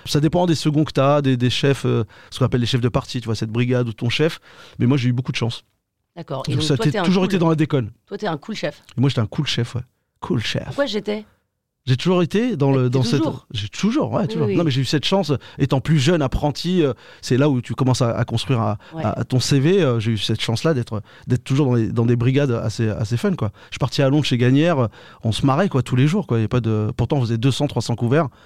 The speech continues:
Speaker 1: et c'était assez cool.
Speaker 2: Pierre Gagnère, euh, spécialisé, je vais dire une connerie,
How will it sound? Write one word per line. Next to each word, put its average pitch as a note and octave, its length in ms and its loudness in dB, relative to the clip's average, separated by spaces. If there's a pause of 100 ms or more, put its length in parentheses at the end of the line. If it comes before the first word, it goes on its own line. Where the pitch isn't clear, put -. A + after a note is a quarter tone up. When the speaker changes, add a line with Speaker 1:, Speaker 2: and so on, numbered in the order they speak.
(220)
Speaker 1:
et C3 80 -4
c'était A#2+ 200 -2
assez A2+ 240 -2
cool. A2+ 180 -4 (160)
Speaker 2:
Pierre F3 160 -4
Gagnère, F3 320 0
euh, D#3 520 0
spécialisé, E3 580 -6
je E3 60 -8
vais E3 60 -4
dire D3 120 -2
une C#3+ 100 -4
connerie, C#3+ 380 -6